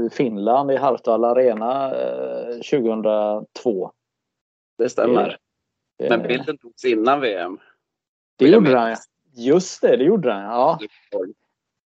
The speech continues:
Speaker 1: Vi tog ut, eh, segern i förskott.
Speaker 2: I förskott.
Speaker 1: Ja.
Speaker 2: Så enkelt var det på den tiden.
Speaker 1: Ja, nej, men du står och,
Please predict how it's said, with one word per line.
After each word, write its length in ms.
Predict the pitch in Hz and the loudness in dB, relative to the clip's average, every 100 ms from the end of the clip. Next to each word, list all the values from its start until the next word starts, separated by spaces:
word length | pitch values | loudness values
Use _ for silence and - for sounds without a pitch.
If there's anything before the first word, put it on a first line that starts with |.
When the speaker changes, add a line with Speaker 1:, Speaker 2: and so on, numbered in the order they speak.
| _ _ _ | _ _ _
Speaker 1:
Vi 240 | 135 131 113 | -4 -4 -2
tog 220 | 156 190 | 2 4
ut, 380 | 160 - - 135 | 2 0 -4 -2
eh, 800 | 131 127 127 131 131 131 131 127 | 2 4 4 4 2 2 2 0
segern 480 | 170 143 117 127 | 2 2 4 2
i 60 | 131 | 2
förskott. 600 | 156 156 117 117 127 135 | 4 4 2 -2 -4 -4
Speaker 2:
I 40 | - | 0
förskott. 400 | 113 - 110 107 - 190 - - - _ _ - | 0 0 -6 -6 -8 -8 -8 -14 -20 _ _ -8
Speaker 1:
Ja. 480 | 127 143 147 - - | -4 -2 -2 -6 -16
Speaker 2:
Så 60 | 117 | -16
enkelt 280 | 110 107 110 | -12 -6 -2
var 60 | |
det 60 | 107 | -2
på 60 | 107 | 0
den 160 | 107 | -2
tiden. 260 | 107 92 85 - _ _ | -2 -8 -10 -14 _ _
Speaker 1:
Ja, 340 | 131 151 170 151 | 0 4 2 2
nej, 160 | 165 | -2
men 100 | 180 | 2
du 100 | 170 | 0
står 340 | 165 214 175 151 | 2 4 6 6
och, 360 | 147 156 156 | 2 0 -2